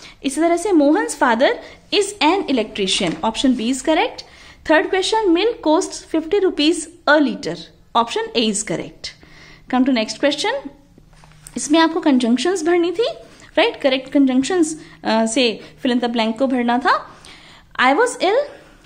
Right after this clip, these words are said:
so I didn't go to work, option A is correct। Second question, Mohan is an obedient son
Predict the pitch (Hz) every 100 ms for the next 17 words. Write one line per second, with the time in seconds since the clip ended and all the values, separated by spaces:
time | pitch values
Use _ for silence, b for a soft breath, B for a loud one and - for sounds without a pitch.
0 | - - 392 415 208 - 294 330 240 277
1 | 403 381 - - 220 233 226 392 605 -
2 | 226 226 165 - - _ 220 220 285 -
3 | 196 214 - 302 494 - B B B -
4 | 262 320 392 370 370 427 359 277 339 415
5 | 392 392 339 302 311 339 392 403 453